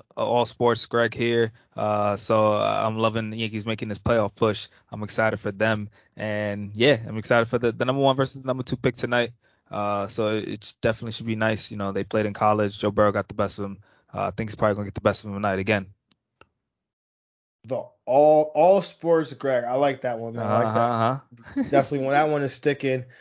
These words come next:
Speaker 2: Um, welcome into episode one hundred and ninety-five. Five episodes
Speaker 1: Woo.
Speaker 2: away from the big two hundo. Um, obviously, we are.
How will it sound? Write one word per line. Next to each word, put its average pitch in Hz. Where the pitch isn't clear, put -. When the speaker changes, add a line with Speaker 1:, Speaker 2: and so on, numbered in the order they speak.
Speaker 2:
Um, 123
welcome 175
into 165
episode 139
one 147
hundred 143
and 117
ninety-five. 143
Five 147
episodes 339
Speaker 1:
Woo. 127
Speaker 2:
away 135
from 131
the 120
big 123
two 123
hundo. 180
Um, 120
obviously, 139
we 127
are. 117